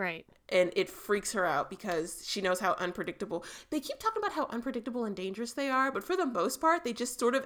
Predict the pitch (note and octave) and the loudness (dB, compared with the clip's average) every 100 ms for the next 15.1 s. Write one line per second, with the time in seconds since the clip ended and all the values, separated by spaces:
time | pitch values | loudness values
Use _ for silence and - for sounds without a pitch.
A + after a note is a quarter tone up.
0 | - G3 - G#3 F#3+ - _ _ G3+ G3 | 4 4 4 -2 -2 -4 _ _ 2 2
1 | G3 - - D#3+ G#3 B3+ C4 E4+ E4 F4+ | 0 -4 0 2 2 0 0 0 0 0
2 | E4+ F4 - F4+ F4+ F4+ F4+ F4+ F4+ F4+ | 2 0 -2 -4 2 2 2 -2 2 6
3 | F4 F4 B3+ C5 A3+ G3+ G3 - - G#3 | 8 6 2 0 -2 -2 -6 -10 -2 4
4 | F#3 F#3 - - E4+ - _ _ _ _ | 10 10 8 2 -2 -4 _ _ _ _
5 | _ _ _ _ _ - A3+ D#4 A3 F#3 | _ _ _ _ _ 8 8 10 6 2
6 | - E3+ D#3+ D3 D3+ - G#3 E3 G3+ D#3 | 0 -2 0 0 -4 -6 -4 -2 2 0
7 | - F#3+ - D3+ F3+ F3 C#3 C3 C#3 D#3+ | 0 -6 -4 -4 -4 -4 -4 -4 -6 -6
8 | - G#2+ B2+ C#3+ - C#3+ - - G#3 - | -4 -4 -2 -6 -4 -6 -6 -10 -10 -10
9 | - - - F#2 - - - G#3+ - - | -8 -8 -6 -8 -6 -4 -6 -8 -12 -12
10 | - A3+ _ - - B4+ A#4+ C4 - F#4 | -14 -16 _ -20 -10 -2 0 0 0 -2
11 | C5+ C#5 C5 E4+ C4+ C4 A#3 G#3 F#3+ - | 2 0 2 2 2 0 -2 -2 -4 -4
12 | G#3+ G3 F3+ F3+ E3 D#3 F#3 F3+ F3 F3 | -4 -2 -2 -4 -6 -2 0 2 -2 -2
13 | D#3+ D3 D#3+ D#3 F3 F3 F#3 F#3 F#3 F#3 | -6 -8 -8 -4 -2 -2 -2 0 0 -2
14 | F#3 G3 F#3 F3+ F#3 F3+ F#3 F#3 F#3 F#3 | -4 -4 -2 -2 -4 -4 -4 -2 -4 -4
15 | F#3+ | -8